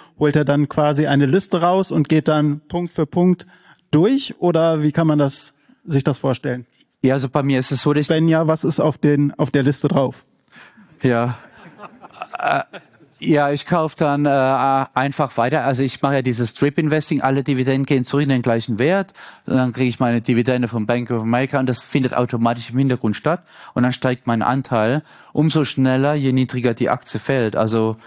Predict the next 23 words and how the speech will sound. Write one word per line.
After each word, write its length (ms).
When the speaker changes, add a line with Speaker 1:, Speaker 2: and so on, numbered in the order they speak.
Speaker 2:
das 180
ist 60
automatisiert 960
aufgesetzt. 640
Und 140
so 160
viel 160
Geld 240
habe 120
ich 120
gar 160
nicht 180
übrig 460
jeden 260
Monat, 400
dass 140
ich 80
da 140
noch 160
groß 260
Aktien 260
kaufen 300
könnte. 380